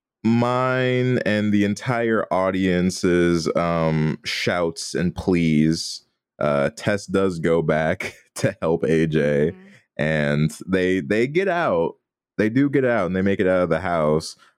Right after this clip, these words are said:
Speaker 1: um, but the mother is not too far behind,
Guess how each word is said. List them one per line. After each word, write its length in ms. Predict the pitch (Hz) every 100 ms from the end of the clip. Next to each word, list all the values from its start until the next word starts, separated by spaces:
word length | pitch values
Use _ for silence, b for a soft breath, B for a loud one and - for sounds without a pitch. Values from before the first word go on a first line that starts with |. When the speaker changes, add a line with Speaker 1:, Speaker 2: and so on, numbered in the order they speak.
| -
Speaker 1:
um, 340 | 80 76 78
but 100 | 80
the 60 | 85
mother 320 | 95 98 92
is 140 | 85 80
not 320 | 78 76 -
too 160 | - 78
far 260 | 80 78
behind, 840 | 73 73 92 87 87 85 82 87